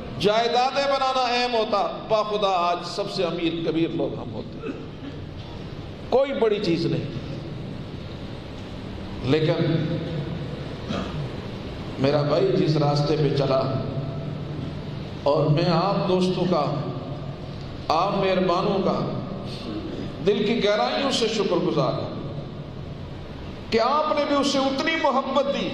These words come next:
आपने भी उसे उतनी शर्फ से नवाजा, आपने भी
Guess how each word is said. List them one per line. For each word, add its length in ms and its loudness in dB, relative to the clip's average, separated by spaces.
आपने 400 2
भी 100 2
उसे 240 2
उतनी 360 0
शर्फ 340 0
से 160 2
नवाजा, 380 2
आपने 360 2
भी 100 0